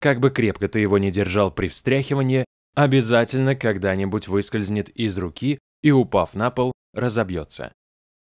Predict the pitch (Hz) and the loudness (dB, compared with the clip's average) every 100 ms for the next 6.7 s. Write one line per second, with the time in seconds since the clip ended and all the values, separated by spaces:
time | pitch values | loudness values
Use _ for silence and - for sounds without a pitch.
0 | _ 101 117 180 175 175 160 143 156 151 | _ -2 2 2 2 2 2 4 4 4
1 | 135 135 123 107 107 - 117 117 117 110 | 2 0 -2 0 -2 0 0 0 0 -2
2 | 104 117 104 107 95 98 90 - 139 147 | -2 -4 0 0 0 -4 -4 0 0 0
3 | 160 160 156 143 156 147 147 139 143 131 | -2 -2 -2 0 0 0 -2 -2 0 0
4 | - - 139 131 127 127 117 120 120 117 | -2 -2 0 2 2 0 -2 -2 0 -2
5 | - 117 107 120 - 113 110 110 107 98 | -2 -4 -2 -6 -2 -2 0 -2 -2 -2
6 | 101 - 101 101 98 - 95 | -4 -2 -2 -2 -4 -4 -8